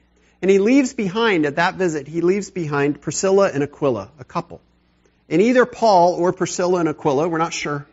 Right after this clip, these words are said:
who or how, somebody planted a church around that time.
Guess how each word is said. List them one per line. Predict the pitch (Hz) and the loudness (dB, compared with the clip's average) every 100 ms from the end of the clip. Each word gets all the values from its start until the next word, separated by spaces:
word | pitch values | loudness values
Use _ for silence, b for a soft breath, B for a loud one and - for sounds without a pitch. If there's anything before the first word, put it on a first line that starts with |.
| - | 2
who | 180 135 151 - | 4 4 2 -6
or | 127 | -8
how, | 123 175 139 127 - b b b b | -4 -2 -2 -4 -8 b b b b
somebody | - 240 262 175 165 | -2 2 4 2 0
planted | - 160 160 | -4 -6 -6
a | 147 | -8
church | - 180 - - | -6 -8 -8 -12
around | 110 110 113 | -8 -6 -6
that | 117 - | -6 -8
time. | 123 95 | -10 -10